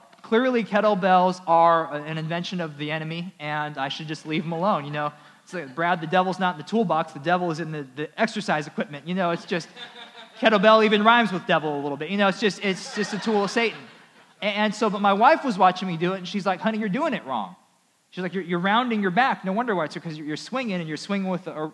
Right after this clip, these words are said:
you gotta have a flat back." And so, you know, you have to, and I just, it looks absolutely ridiculous to try, but, you know, you have to keep your back flat as you're doing the kettlebell swing. And, and she told me, she said,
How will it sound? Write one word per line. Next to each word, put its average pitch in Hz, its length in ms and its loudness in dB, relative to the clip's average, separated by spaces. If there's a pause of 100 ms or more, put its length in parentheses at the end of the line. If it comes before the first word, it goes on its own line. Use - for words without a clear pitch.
you 165 120 -6
gotta 190 140 -2
have 185 160 0
a 165 40 -6
flat 175 400 -2
back." 190 300 -2
And 151 80 -12
so, 156 100 -14
you 147 140 -10
know, 156 100 -8 (360)
you 175 100 -4
have 180 180 0
to, 160 100 -8
and 160 100 -4
I 170 160 -2
just, 160 280 -10
it 180 80 0
looks 214 280 -2 (120)
absolutely 190 400 0
ridiculous 190 500 0
to - 60 -18
try, 202 220 0
but, 220 140 -2
you 220 60 -2
know, 220 80 0
you 220 120 2
have - 180 6
to - 60 -12
keep 254 200 -2
your 220 140 -4
back 233 280 6
flat 190 380 6 (460)
as 202 180 2
you're 233 80 2
doing 226 260 4
the 220 60 -2
kettlebell 214 500 4
swing. 147 360 -8 (440)
And, 190 140 -8
and 208 160 -2
she 226 160 -4
told 277 320 4
me, 220 120 0
she 220 180 -4
said, 202 340 0